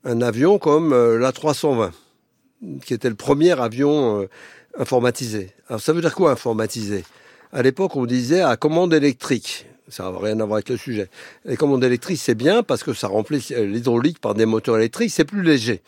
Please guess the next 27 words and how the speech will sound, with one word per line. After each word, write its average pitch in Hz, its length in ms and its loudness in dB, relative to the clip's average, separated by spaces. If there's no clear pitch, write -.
C'était 139 340 -2
le 123 140 2
seul, 156 240 2
la 127 80 -4
chose 160 280 -4
qu'on 147 160 0
disait. 107 180 -2
Mais 95 80 -6
c'est 156 140 -4
pas 185 140 -2
ça, 165 160 2
là, 101 220 -4
le 101 100 -10
point 110 200 -2
important. 98 460 -10
Le 135 80 -8
point 180 220 0
important, 151 580 0
c'est 139 240 -2
que 151 360 4
le 135 160 0
vol 175 480 4
est 123 200 0
entièrement 175 600 4
calculé 151 460 -4
par 135 160 -4
ordinateur. 117 680 -4